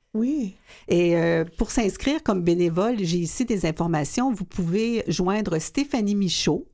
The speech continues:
Speaker 2: au
Speaker 1: Oui.
Speaker 2: un huit cents. Vous
Speaker 1: Oui.
Speaker 2: l'avez le numéro de téléphone par cœur ? Parce
Speaker 1: Non.
Speaker 2: que je l'ai, moi. Ben, je vais le donner.
Speaker 1: <laughs>
Speaker 2: Un huit cent quatre six cinq quarante-six vingt-deux,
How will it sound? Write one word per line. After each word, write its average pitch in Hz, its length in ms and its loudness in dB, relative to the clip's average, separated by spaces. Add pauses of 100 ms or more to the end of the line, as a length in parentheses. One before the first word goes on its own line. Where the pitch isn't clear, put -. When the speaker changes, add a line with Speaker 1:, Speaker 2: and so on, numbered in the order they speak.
(240)
Speaker 2:
au 165 80 2
Speaker 1:
Oui. 240 280 6 (180)
Speaker 2:
un 240 200 2
huit 262 140 2
cents. 180 320 -4 (500)
Vous 165 100 2
Speaker 1:
Oui. 185 60 2
Speaker 2:
l'avez 196 180 2
le 427 60 0
numéro 359 260 0
de 311 40 -6
téléphone 269 360 0
par 262 200 -2
cœur ? 302 160 -4 (400)
Parce 185 120 2
Speaker 1:
Non. 165 100 6
Speaker 2:
que 170 60 4
je 185 60 2
l'ai, 170 160 2
moi. 151 220 -4 (240)
Ben, 151 140 0
je 151 100 4
vais 147 80 4
le 202 80 10
donner. 147 240 6 (260)
Speaker 1:
<laughs> - 240 -20
Speaker 2:
Un 247 180 4
huit 240 160 4
cent 240 420 2
quatre 233 360 0
six 214 200 -2
cinq 214 680 -2
quarante-six 196 680 -2
vingt-deux, 165 640 -2